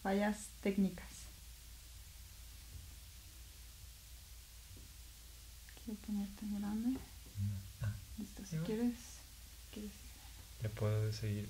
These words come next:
Speaker 2: Ya me escuchan, eso es seguro, ¿verdad?
Speaker 1: Sí.
Speaker 2: Bueno.
Speaker 1: Ya nos ven y nos escuchan, ¿verdad?
Speaker 2: Perfecto.
Speaker 1: Gracias.
Speaker 2: Perdón. Eh, entonces, el, el, el aspecto de, de ahimsa se puede hacer un, un, un, sin querer un aspecto dogmático, y en realidad ahimsa es una herramienta.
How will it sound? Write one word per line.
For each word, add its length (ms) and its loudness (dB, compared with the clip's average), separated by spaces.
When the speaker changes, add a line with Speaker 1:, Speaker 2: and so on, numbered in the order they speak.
Speaker 2:
Ya 80 8
me 100 6
escuchan, 440 4
eso 180 6
es 80 2
seguro, 440 4
¿verdad? 220 8
Speaker 1:
Sí. 60 0
Speaker 2:
Bueno. 260 8
Speaker 1:
Ya 120 10
nos 160 12
ven 160 12
y 40 12
nos 180 12
escuchan, 460 2
¿verdad? 280 6
Speaker 2:
Perfecto. 560 10
Speaker 1:
Gracias. 320 6
Speaker 2:
Perdón. 360 10
Eh, 540 12
entonces, 640 12
el, 180 12
el, 200 10
el 160 12
aspecto 520 12
de, 640 12
de 160 12
ahimsa 480 12
se 120 10
puede 260 12
hacer 260 12
un, 340 4
un, 360 4
un, 420 8
sin 240 10
querer 380 12
un 140 10
aspecto 420 12
dogmático, 640 12
y 60 12
en 100 12
realidad 380 12
ahimsa 580 12
es 300 12
una 120 8
herramienta. 600 10